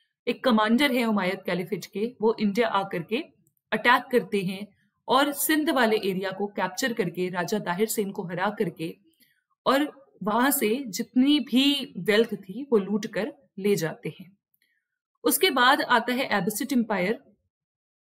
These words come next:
हमने Abbasid Empire के बारे में पढ़ा और उसके बाद हमने पढ़ा Samaanid Empire के बारे में। हम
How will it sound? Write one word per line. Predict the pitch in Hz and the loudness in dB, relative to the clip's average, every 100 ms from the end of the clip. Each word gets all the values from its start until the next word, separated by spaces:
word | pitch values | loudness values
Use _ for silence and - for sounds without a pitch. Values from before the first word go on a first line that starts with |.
| 165 214 | -6 0
हमने | 214 240 | 0 2
Abbasid | 294 180 220 277 | 0 0 0 0
Empire | 269 226 196 214 | 2 2 0 0
के | 220 | -2
बारे | 190 180 | -2 -4
में | 190 | -6
पढ़ा | 185 180 185 208 - _ - | -6 -4 -4 -8 -14 _ -4
और | 240 | 0
उसके | 226 - 220 | 2 0 0
बाद | 208 208 | 0 0
हमने | 202 214 | -2 -4
पढ़ा | 196 202 262 | -2 0 0
Samaanid | - 190 180 202 190 | -2 -2 0 -2 -4
Empire | 156 160 156 | -6 -6 -10
के | 151 160 | -8 -10
बारे | 151 151 | -10 -12
में। | 175 - _ _ _ _ _ _ _ - | -14 -18 _ _ _ _ _ _ _ -2
हम | 294 339 359 | 0 2 -2